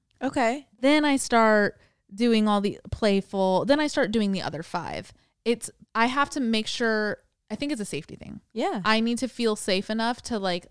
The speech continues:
Speaker 2: let that part of me down. Whereas generally flirting, at least in my understanding, is the first impression move. To me, it's the
Speaker 1: Last.
Speaker 2: last.
Speaker 1: Yeah, that makes sense.
Speaker 2: Th-, it's all making sense now in my head.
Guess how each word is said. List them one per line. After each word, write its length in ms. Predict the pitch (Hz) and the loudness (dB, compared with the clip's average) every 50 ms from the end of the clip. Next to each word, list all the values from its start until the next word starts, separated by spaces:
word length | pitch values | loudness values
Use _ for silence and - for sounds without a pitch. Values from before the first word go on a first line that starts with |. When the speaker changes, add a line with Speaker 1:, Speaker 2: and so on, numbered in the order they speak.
| _ | _
Speaker 2:
let 400 | - 180 180 185 190 175 - - | -16 -10 -6 -4 -2 -4 -4 -4
that 220 | 185 175 165 - - | -4 -4 -4 -4 -6
part 180 | - 196 165 | -8 -8 -8
of 80 | 160 180 | -8 -8
me 140 | 180 147 160 | -12 -14 -12
down. 480 | - 175 165 - 67 58 - 185 190 - _ _ _ _ _ _ | -12 -10 -10 -10 -10 -8 -8 -10 -10 -12 _ _ _ _ _ _
Whereas 480 | - 208 208 196 190 190 180 175 - - _ _ _ _ - | -2 2 4 4 4 2 2 -2 -6 -12 _ _ _ _ -18
generally 680 | 185 170 170 185 208 208 214 226 220 208 196 175 165 175 | -12 -6 -2 0 2 2 2 0 0 0 -2 -2 -4 -4
flirting, 480 | - - - 202 196 196 190 185 180 | -6 -4 -2 0 0 0 0 -2 -4
at 80 | 180 - | -4 -4
least 220 | - 180 180 - - | -4 -4 -4 -4 -4
in 80 | 180 180 | -4 -2
my 200 | 165 175 190 196 | -2 0 0 -2
understanding, 640 | 185 175 170 - - 180 170 170 170 165 160 170 180 - _ _ _ _ _ | -2 -4 -6 -6 -6 -6 -6 -6 -6 -6 -8 -8 -10 -12 _ _ _ _ _
is 240 | - 185 180 170 170 | -4 -2 -2 -2 -4
the 100 | - 170 | -6 -6
first 300 | - - 196 190 185 - | -4 -2 -2 -2 -2 -4
impression 640 | 214 226 - 247 247 247 - 294 294 311 349 370 349 - _ _ _ _ - | -6 -4 -4 -4 -4 -4 -4 -4 -6 -6 -6 -10 -12 -16 _ _ _ _ -14
move. 420 | 262 302 339 370 403 415 - - - | -10 -6 -4 -2 -4 -4 -6 -6 -2
To 80 | - 220 | 0 2
me, 280 | 214 208 214 233 269 - | 2 2 0 -2 -4 -4
it's 260 | - 196 185 - - - _ _ - | -4 -6 -6 -6 -8 -12 _ _ -8
the 60 | 196 | -4
Speaker 1:
Last. 260 | 180 180 165 160 185 | -2 0 2 2 2
Speaker 2:
last. 420 | 170 151 123 117 - - - - - _ _ _ - | 4 2 2 0 -2 -6 -8 -10 -12 _ _ _ -6
Speaker 1:
Yeah, 220 | 294 339 320 220 196 - _ _ _ _ _ _ | -4 -4 -2 -4 -6 -10 _ _ _ _ _ _
that 60 | - 196 | -8 -6
makes 140 | 214 240 - | -6 -6 -4
sense. 280 | 269 262 208 - - _ _ _ _ - 208 | -6 -8 -8 -8 -14 _ _ _ _ -6 2
Speaker 2:
Th-, 180 | 208 240 277 - | 4 4 6 6
it's 100 | 247 233 | 4 4
all 140 | 247 233 226 | 4 4 6
making 280 | 233 220 220 220 202 | 6 4 4 2 -2
sense 220 | 202 175 156 143 - | -2 -2 -4 -6 -8
now 200 | - - - 208 | -10 -10 -10 -10
in 60 | - | -10
my 100 | - 202 | -8 -8
head. 260 | 196 196 226 - 208 | -8 -8 -8 -8 -8